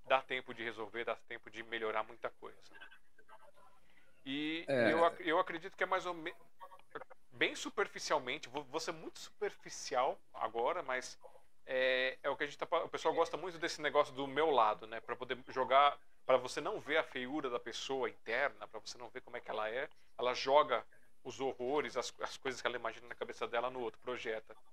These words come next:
Speaker 1: E é o que tá acontecendo com o negócio das máscaras, né? Agora o pessoal tá, tá relatando que quem tá usando máscara porque não se sente seguro, porque tá protegendo alguém da família, ou porque realmente ainda quer, quer utilizar,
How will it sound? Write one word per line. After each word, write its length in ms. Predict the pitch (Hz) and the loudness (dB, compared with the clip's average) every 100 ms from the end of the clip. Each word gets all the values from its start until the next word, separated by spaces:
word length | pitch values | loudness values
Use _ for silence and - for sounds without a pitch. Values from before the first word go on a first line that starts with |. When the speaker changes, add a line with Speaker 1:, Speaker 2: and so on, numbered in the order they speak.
| - - - - | -18 -20 -18 2
Speaker 1:
E 60 | |
é 60 | 135 | 4
o 40 | |
que 80 | 139 | 4
tá 60 | 160 | 2
acontecendo 440 | 175 156 151 170 | 0 -4 -4 -6
com 80 | 175 | -4
o 20 | |
negócio 240 | 165 165 170 | 0 2 2
das 160 | 180 | 2
máscaras, 480 | 160 165 - 131 123 | 2 0 2 -2 0
né? 80 | 131 | 0
Agora 240 | 120 139 | 2 2
o 60 | 143 | 2
pessoal 300 | 143 - 143 | -2 -6 -2
tá, 140 | 151 147 - | 0 -2 0
tá 80 | |
relatando 680 | 120 143 135 - 127 135 160 - - - - - | 0 2 0 0 -2 -2 -6 -12 -14 -18 -20 -18
que 80 | 135 | -6
quem 260 | - 202 | 0 0
tá 120 | 220 | 4
usando 300 | 202 156 160 | 2 4 0
máscara 420 | 135 127 123 - 117 | 4 6 6 2 -4
porque 220 | 190 - | -4 -6
não 120 | 233 190 | -6 -8
se 100 | - | -10
sente 240 | - 143 | -10 -10
seguro, 520 | - 165 139 156 135 - - - - | -10 -6 0 0 -2 -8 -14 -10 -2
porque 280 | 185 - | -2 0
tá 120 | 180 156 | 0 0
protegendo 500 | 151 - 135 127 131 | -2 -4 -4 -2 -2
alguém 200 | 117 120 | -2 -4
da 100 | 120 | -4
família, 500 | - 127 127 139 - | -6 -8 -6 -4 0
ou 120 | 233 | 0
porque 320 | - 269 190 | -2 -8 -6
realmente 440 | 165 165 139 151 139 | -4 -4 -4 -6 -6
ainda 220 | 156 135 - | -4 -6 -2
quer, 280 | 117 170 - | -2 -2 -4
quer 140 | - 135 | -6 -4
utilizar, 640 | 127 123 113 110 131 180 | -6 -10 -10 -2 0 0